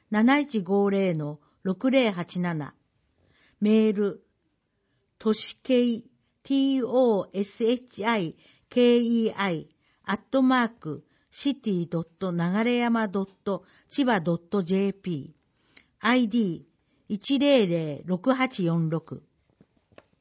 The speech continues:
プレミアム付き商品券購入引換券の申請を受付。住民税が非課税の方は、市より事前に郵送された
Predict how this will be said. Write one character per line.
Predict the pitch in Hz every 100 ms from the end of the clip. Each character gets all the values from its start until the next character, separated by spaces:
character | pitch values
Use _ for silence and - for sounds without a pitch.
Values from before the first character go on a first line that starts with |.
| _ _ _ _ _ - _ _ _ _ _ - _ _ _
プ | -
レ | 247 294
ミ | 311 302
ア | 294
ム | 269 277 254
付 | - -
き | 233 233 233 _
商 | - 285 294
品 | 294 302 277
券 | 254 202 170
購 | - 254 262
入 | 247 254
引 | 247 - 262
換 | 269 262 240
券 | 196 165
の | 156
申 | 147 - 214
請 | 202 - 208
を | 190
受 | 175 190
付。 | 185 - 180 175 _ _ _ _ _ _ _ _ _ _ _ _ _ _ _ _ _ _
住 | 196 262 330
民 | 320 320 277
税 | 220 208
が | 175 170
非 | -
課 | 285 262
税 | 262 220
の | 175
方 | - 160 175 151
は、 | 147 151 _ _ _ _
市 | - 311
よ | 302
り | 208 165
事 | 180 185
前 | 262
に | 254 262
郵 | 254 254
送 | 262 247
さ | 240 233
れ | 226
た | 233 214